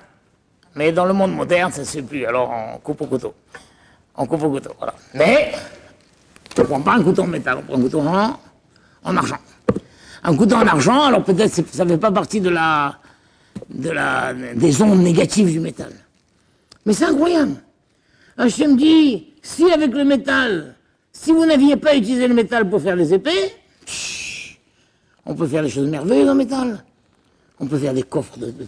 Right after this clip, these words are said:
pour contenir la Torah, on peut faire, mais à partir du moment où l'homme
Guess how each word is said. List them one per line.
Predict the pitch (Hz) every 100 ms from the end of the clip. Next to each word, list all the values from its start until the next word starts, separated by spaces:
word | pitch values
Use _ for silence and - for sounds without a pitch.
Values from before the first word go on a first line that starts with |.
| -
pour | - 107 -
contenir | 104 101 120 127
la | 127
Torah, | - 233 233
on | 226
peut | 220
faire, | 202 - - - -
mais | 160
à | 175
partir | 226 196 240 220
du |
moment | 226 233 240 233
où |
l'homme | 240 277 277 240 180